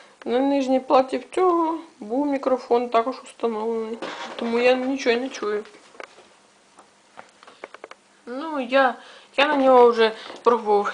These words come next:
і в Play Market, і куди я тільки не пробував зайти. До Wi-Fi я то підключив його,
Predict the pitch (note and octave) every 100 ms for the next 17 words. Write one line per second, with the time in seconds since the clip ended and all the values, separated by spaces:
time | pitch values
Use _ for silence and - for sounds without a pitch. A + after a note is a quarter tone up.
0 | - D4 - B3+ B3+ B3 B3+ A#3+ A#3+ G#3
1 | A3 A3 G#3 F#3+ F#3 - _ _ - A#3
2 | A#3+ A3 - A3 A3 G#3+ A3 G#3+ G#3 G3+
3 | G3+ G#3 G3+ B3 C4+ C4+ _ _ _ _
4 | _ _ - _ F#3 A3 A#3 B3+ C#4+ C4
5 | A#3+ A3+ A3+ A3+ - B3+ B3 - E4 C4
6 | G#3+ G3